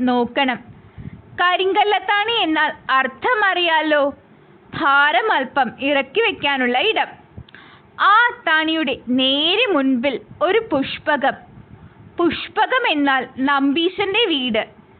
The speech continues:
ഇപ്പോഴും നമ്പീശനും കുടുംബവും അവിടെ താമസമുണ്ട്. ആ പുഷ്പകത്തിനും പറയാനുണ്ട് ഒരു കഥ.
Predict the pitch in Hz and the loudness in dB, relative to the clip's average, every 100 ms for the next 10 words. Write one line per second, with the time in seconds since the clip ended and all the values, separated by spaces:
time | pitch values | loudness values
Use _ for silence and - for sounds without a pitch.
0 | - - - - 285 - - 294 302 285 | -20 -20 -20 -10 -8 -6 2 2 4 0
1 | 226 - - 254 277 262 269 311 330 381 | -2 -14 -10 -4 0 2 0 0 -2 -2
2 | 370 370 - 302 262 262 294 262 240 202 | 0 0 0 0 2 2 0 0 -2 -6
3 | - 254 247 254 240 - - 285 294 311 | -6 -4 -2 0 -2 -4 -2 0 2 2
4 | 392 403 370 269 254 233 - - - - | 0 0 0 2 0 -2 -8 -20 -20 -20
5 | - - - - - - 349 508 - 392 | -20 -20 -20 -20 -14 -2 2 2 2 0
6 | - - 339 320 359 330 247 220 - 294 | 0 -4 -2 0 0 0 -2 -2 0 2
7 | 269 277 294 285 254 233 226 - 285 330 | 2 2 2 0 0 0 -2 -2 0 0
8 | 370 285 226 233 247 | 0 -2 -2 -4 -4